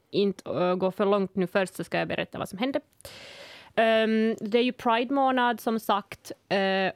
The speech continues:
och ett av Finlands största evenemang, Helsingfors Pride, ehm, tar plats nu under juni månad. Eh, och det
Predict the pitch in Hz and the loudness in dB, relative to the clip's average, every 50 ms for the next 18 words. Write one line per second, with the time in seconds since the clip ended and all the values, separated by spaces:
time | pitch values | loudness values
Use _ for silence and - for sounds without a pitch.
0 | _ - - 202 196 190 190 190 190 190 - - 180 - 196 185 - 208 196 190 | _ -2 0 2 2 2 2 2 2 2 0 -2 -4 -2 -2 -2 0 0 0 2
1 | 185 180 - - - 202 180 180 - 196 - - 175 180 175 180 185 185 185 185 | 2 0 -2 -2 -2 -2 0 0 0 -2 -2 0 0 0 2 2 2 2 2 0
2 | 180 160 190 180 170 - 190 180 - 190 190 196 - - - - 196 165 165 156 | 0 0 -2 -2 0 -2 -4 -2 0 0 0 -2 -4 -12 -6 -2 0 0 0 0
3 | 160 170 - - - - _ _ - 170 151 131 107 117 117 127 117 - - - | -2 -4 -6 -8 -10 -10 _ _ -2 -2 0 0 -2 -2 -4 -6 -8 -6 -6 -6
4 | - - - - 123 - - - 117 - - 117 127 123 165 156 170 175 165 165 | -6 -6 -8 -10 -10 -10 -10 -8 -8 -8 -6 -6 -6 -6 -4 -2 -2 -2 -2 -2
5 | 160 147 147 147 - - 135 - - - - _ _ - - - 160 151 147 - | -4 -4 -4 -6 -6 -6 -6 -8 -10 -14 -20 _ _ -12 -8 -6 -6 -4 -6 -6
6 | - - 180 170 170 175 165 165 - | -4 -4 -4 -2 -2 -2 -2 -2 -4